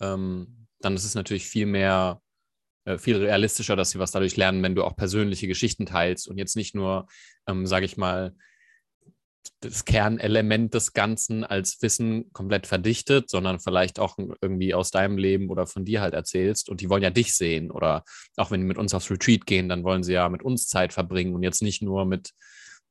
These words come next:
äh, unserem einen Wissensbrocken, den wir haben und ihnen dann um die Ohren hauen. Ähm, ja, und ich kann mir schon vorstellen, dass das, äh, auch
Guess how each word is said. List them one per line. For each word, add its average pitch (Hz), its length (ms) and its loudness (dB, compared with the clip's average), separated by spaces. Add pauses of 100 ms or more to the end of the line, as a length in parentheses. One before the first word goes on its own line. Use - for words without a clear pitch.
äh, 92 460 6 (360)
unserem 101 340 -4
einen 104 300 2
Wissensbrocken, 104 640 0
den 95 160 2
wir 87 100 4
haben 98 320 4
und 101 180 -4
ihnen 98 160 -4
dann 95 140 2
um 92 100 0
die 95 100 0
Ohren 95 260 4
hauen. 104 260 4 (640)
Ähm, 92 680 -2 (1040)
ja, 107 120 4
und 98 40 4
ich 92 100 -2
kann 101 120 2
mir 87 80 0
schon 127 160 0
vorstellen, 95 480 2
dass 92 160 -6
das, - 320 -6
äh, 92 40 0
auch 90 580 -2